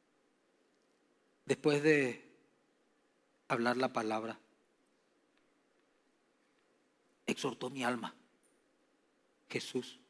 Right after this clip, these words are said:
por medio de su siervo, Jesús es la palabra. Me dijo, "¿Querés entregar tu vida a Él?" "Sí", dije, y oré. Una oración similar a la que vamos a repetir.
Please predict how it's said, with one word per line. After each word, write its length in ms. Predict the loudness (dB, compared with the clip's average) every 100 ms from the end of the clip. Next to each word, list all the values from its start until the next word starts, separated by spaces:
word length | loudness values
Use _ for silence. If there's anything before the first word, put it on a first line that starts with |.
| _ _
por 120 | -4
medio 280 | 0 2 2
de 60 | 0
su 120 | -4
siervo, 380 | -2 -2 -2 -10 -20 _ _ _ _ _ _ _ -6
Jesús 320 | -4 0 2
es 160 | 2 0
la 80 | -2
palabra. 420 | -4 -6 -10 -18 _ _ _ _ _ _ _ _ _
Me 80 | -8
dijo, 280 | -4 -4 -2
"¿Querés 340 | 2 2 0
entregar 440 | -4 -2 0 0 -2
tu 140 | -2
vida 240 | 0 -2
a 60 | -2
Él?" 140 | -8 -14 _ _ _ _ _ _ _ _ _ _ _ _ _ _ _ _ _ _ _ _ _ _ _ _ _ _ _ _ _ -10
"Sí", 280 | -2 0 -2
dije, 260 | -8 -20 -20 _ _ _ _ _ _ 2
y 100 | 2
oré. 260 | 2 -4 -12 _ _ _ _ _ _ _ _ _ _
Una 120 | 2
oración 300 | 4 4 0
similar 360 | 0 -2 2 2
a 60 | 2
la 140 | 0
que 80 | -2
vamos 240 | -2 -2
a 20 |
repetir. 460 | -2 -2 -6 -10